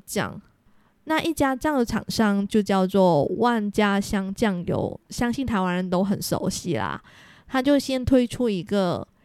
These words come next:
“一家烤肉万家香”的电视广告，几年后呢，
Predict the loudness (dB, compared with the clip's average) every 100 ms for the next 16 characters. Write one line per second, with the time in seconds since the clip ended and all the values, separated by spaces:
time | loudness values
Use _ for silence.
0 | _ _ -4 -4 0 0 -2 -6 -6 0
1 | 4 4 2 0 0 0 -2 -2 -4 -4
2 | -8 -6 -4 -2 -2 -4 -6 -8 _ -4
3 | -4 -10 _ _ _ _ _ _ _ -2
4 | 0 2 2 2 2 0